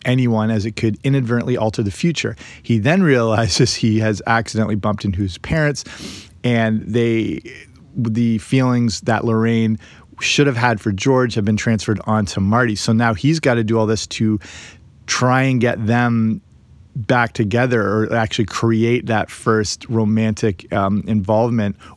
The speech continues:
or he will be erased from existence. So Marty attempts,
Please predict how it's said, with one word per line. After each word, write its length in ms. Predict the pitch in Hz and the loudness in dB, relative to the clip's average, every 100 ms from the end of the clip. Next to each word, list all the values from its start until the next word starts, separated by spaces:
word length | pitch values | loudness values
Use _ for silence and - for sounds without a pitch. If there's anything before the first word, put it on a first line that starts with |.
| - | 0
or 260 | 135 127 | 2 2
he 240 | 120 120 120 | 0 0 0
will 140 | 113 | 2
be 120 | 104 | 2
erased 400 | 104 101 107 - | 2 2 0 -2
from 260 | - 107 101 | -2 0 0
existence. 580 | 92 113 123 110 - - | 0 -2 -2 -6 -6 -2
So 340 | 135 127 110 - - - - - - - - - - - - | 0 2 0 -8 -20 -20 -20 -20 -20 -20 -20 -20 -20 -18 -4
Marty 340 | 131 139 139 135 | 0 2 4 2
attempts, 600 | - 127 120 117 - | 0 0 0 -2 -6